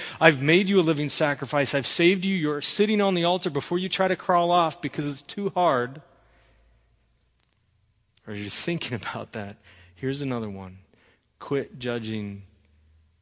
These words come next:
your brothers and sisters in Christ. Quit viewing them as weaker because they enjoy a freedom you don't believe exists. That's different, by the way, from God has clearly spelled something out. Gray matters.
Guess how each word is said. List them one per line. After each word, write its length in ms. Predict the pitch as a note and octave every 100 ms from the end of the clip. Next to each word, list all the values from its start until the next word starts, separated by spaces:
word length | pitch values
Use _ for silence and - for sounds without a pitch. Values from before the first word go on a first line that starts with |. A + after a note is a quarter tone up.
| _ -
your 80 | A2+
brothers 340 | A2 A2 G#2
and 100 | G#2
sisters 440 | - G#2 - G#2
in 100 | G2
Christ. 520 | F2+ G2+ F#2 F#2 - - _ _ _ _ _ _ _ _ _ _ -
Quit 220 | - B2+
viewing 380 | A2 A#2+ D3 D3+
them 140 | C#3
as 120 | A2+
weaker 540 | G#2+ B2 B2 F#2+ F#2 - _ _ _ -
because 320 | G#2+ A#2+ G#2
they 280 | A2+ A2 A2+ - -
enjoy 540 | A#2 G2+ A#2 B2+ B2+
a 120 | B2 G#2
freedom 480 | - B2+ A#2 G#2
you 180 | G2 G#2+
don't 200 | A2+ A2+
believe 300 | A2 G#2 G#2
exists. 640 | G#2 G2 G2 F#2+ - - - _ _ _ _ _ _ _ _ _ _ _
That's 220 | - G#2
different, 400 | - G3 F#3 E3
by 140 | D3 C3+
the 80 | B2+
way, 180 | B2
from 240 | A#2 A#2+ A2+
God 240 | A#2+ B2
has 220 | A#2 G2
clearly 480 | - - F3 F#3 D3
spelled 340 | B2 - C3 A2+
something 300 | B2 A#2 A2+
out. 180 | F#2 - _ _ _ _ _ _ _ _ _ _
Gray 200 | A#2 A#2
matters. 540 | G#2+ F#2 F2 F#2 -